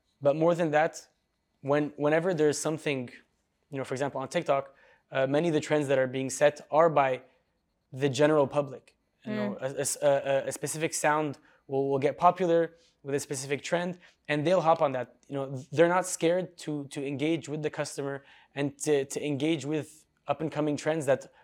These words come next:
Speaker 1: aren't very formal. Um, and, and I think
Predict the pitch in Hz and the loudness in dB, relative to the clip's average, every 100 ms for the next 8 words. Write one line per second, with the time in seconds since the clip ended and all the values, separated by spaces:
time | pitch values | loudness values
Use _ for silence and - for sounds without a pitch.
0 | _ 143 165 156 151 151 - 156 156 120 | _ 0 2 4 4 2 2 0 0 -4
1 | - _ _ - 139 135 135 131 131 _ | -12 _ _ -6 -2 -2 -2 -6 -10 _
2 | _ _ _ _ 143 139 131 143 139 170 | _ _ _ _ -4 -2 -2 -2 0 -2
3 | 170 - | -4 -10